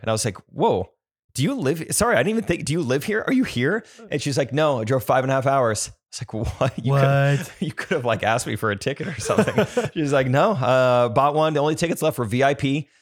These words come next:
Speaker 1: So me and my friend, uh, Morgan, we bought V I P tickets. We're gonna be here at the show.
Speaker 2: That's
Speaker 1: So that was
Speaker 2: awesome.
Speaker 1: kinda fun. Uh, what isn't as fun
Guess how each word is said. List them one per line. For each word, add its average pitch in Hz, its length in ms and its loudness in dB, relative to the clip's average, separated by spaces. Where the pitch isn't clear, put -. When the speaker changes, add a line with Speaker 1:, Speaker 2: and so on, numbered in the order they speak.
Speaker 1:
So 123 200 0
me 120 140 0
and 131 80 0
my 131 80 2
friend, 127 420 -2
uh, 120 380 4
Morgan, 127 360 0
we 117 80 0
bought 110 220 2
V 131 140 0
I 131 80 4
P 127 160 -2
tickets. 123 320 -2
We're 107 80 -4
gonna 110 100 0
be 107 60 -2
here 117 100 0
at 113 60 -4
the 113 80 -8
show. 110 400 0
Speaker 2:
That's 131 240 -4
Speaker 1:
So 135 80 -4
that 135 60 4
was 139 80 2
Speaker 2:
awesome. 143 100 0
Speaker 1:
kinda 123 100 -2
fun. 110 300 -2
Uh, 113 240 4
what 117 220 0
isn't 175 280 0
as 123 140 -2
fun 107 380 0